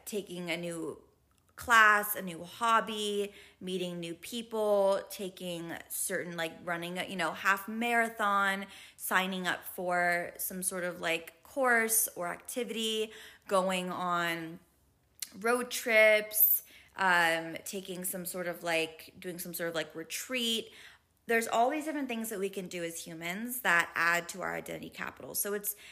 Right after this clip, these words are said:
it's, it's things that add to you, who you are, your personality, that give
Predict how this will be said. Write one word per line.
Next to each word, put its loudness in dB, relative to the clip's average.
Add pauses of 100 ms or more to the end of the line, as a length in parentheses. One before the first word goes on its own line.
(220)
it's, 0
it's 2 (140)
things 0
that 4 (280)
add 6
to -4
you, -6 (100)
who -6
you -2
are, 4
your -4
personality, -2 (360)
that 4 (380)
give 0